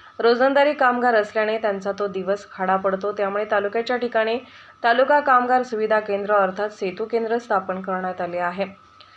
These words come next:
आज राज्यात तीनशे अठ्ठावन्न सेतू केंद्र चालू करावयाचे असून,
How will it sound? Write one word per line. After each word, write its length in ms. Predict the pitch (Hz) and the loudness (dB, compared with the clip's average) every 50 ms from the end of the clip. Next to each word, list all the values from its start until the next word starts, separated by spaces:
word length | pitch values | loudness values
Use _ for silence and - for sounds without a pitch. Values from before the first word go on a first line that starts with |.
| - - - | -16 -6 -2
आज 220 | 214 214 208 202 | 0 0 0 0
राज्यात 400 | 214 208 214 208 196 190 233 247 240 247 | 0 2 2 0 2 2 0 0 0 0
तीनशे 300 | 254 240 240 240 240 262 | -2 -2 -2 -2 2 2
अठ्ठावन्न 520 | 254 233 208 - - 233 220 220 226 233 233 | 2 2 2 0 -2 -2 0 0 0 0 -2
सेतू 460 | 233 - 226 208 196 190 196 214 214 208 - | -2 -4 -4 -4 -4 -4 -6 -8 -8 -6 -4
केंद्र 440 | 190 185 196 208 202 196 170 165 | -4 -4 -2 -2 0 0 0 -2
चालू 280 | 170 - 202 185 185 185 | -2 -2 -2 -2 -2 -2
करावयाचे 580 | 185 196 190 175 175 185 196 208 208 - 233 233 | -4 -2 -2 0 0 0 0 -2 -2 -2 -2 -2
असून, 320 | 226 220 220 - 233 | -2 -2 -2 -4 -4